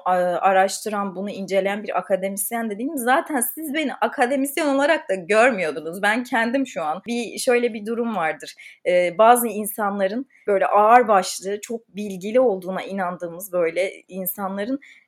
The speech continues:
böyle bir şeyleri vardır, mütevazılıkları vardır. İşte ben de yer yer bunu yaparak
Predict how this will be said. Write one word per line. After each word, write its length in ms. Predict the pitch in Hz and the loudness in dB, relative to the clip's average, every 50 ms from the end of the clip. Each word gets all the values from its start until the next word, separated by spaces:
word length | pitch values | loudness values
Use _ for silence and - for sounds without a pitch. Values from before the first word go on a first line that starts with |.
| _ - | _ -2
böyle 180 | 214 240 254 247 | -2 -2 0 -2
bir 260 | 262 262 - - - _ - | -4 -8 -8 -10 -16 _ -10
şeyleri 500 | - - - 220 214 214 214 226 226 220 | -10 -6 -4 -2 -2 -2 -2 -2 -2 0
vardır, 300 | 202 180 165 160 - 165 | 0 0 0 0 -4 -10
mütevazılıkları 1120 | 180 180 190 - 233 208 202 196 190 185 185 175 170 196 190 185 _ _ - 185 180 180 170 | -10 -10 -10 -6 -6 -4 -2 0 0 0 0 -2 -4 -8 -10 -10 _ _ -4 -4 -2 -2 -2
vardır. 320 | 165 151 143 143 139 - - | -2 -2 -2 -4 -6 -10 -12
İşte 260 | - - - 294 247 | -8 0 0 0 0
ben 200 | 294 320 339 320 | 0 -4 -4 -4
de 60 | 320 | -4
yer 240 | 262 233 285 302 320 | -2 -2 -2 -2 -2
yer 320 | 302 240 208 190 208 185 | -2 -2 -2 -2 -4 -4
bunu 140 | 202 233 254 | -4 -2 -2
yaparak 420 | 269 262 233 - 262 254 247 247 | 0 -2 -2 -4 -6 -6 -6 -6